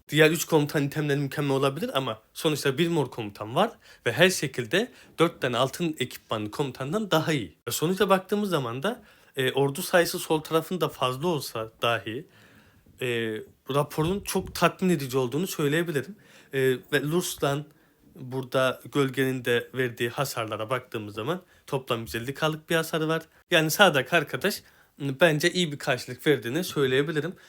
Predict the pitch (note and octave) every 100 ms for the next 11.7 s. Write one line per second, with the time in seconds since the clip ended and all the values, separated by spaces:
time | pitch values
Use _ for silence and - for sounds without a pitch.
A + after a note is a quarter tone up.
0 | - _ C#3 - F3+ C#3 C3 - D3 C#3
1 | B2 - C#3 D3 C#3 C#3 C#3+ D3+ D#3+ A#2
2 | A#2 A2+ F#3+ - _ - D3 C3+ B2+ -
3 | C#3+ C3+ - - B2 A2 - _ _ -
4 | D3+ C3 A2+ G#2 - A#2+ A#2 E3 G#3+ -
5 | - C#3 - - _ C#3+ D3 D3 C#3+ -
6 | - D#3 D3+ E3+ F3+ E3+ D#3 B2+ - _
7 | _ C3+ B2+ B2 - E3 D#3+ C#3+ B2+ -
8 | C3+ - G3+ G#3+ - _ - C#3 D3 D#3+
9 | E3 F3+ E3+ - D3+ C3+ - C#3 C#3+ D#3+
10 | - D3+ C#3+ F3 E3+ - C#3 C3 C#3 D3+
11 | C#3 B2 A2 F#2+ - F#2+ E2+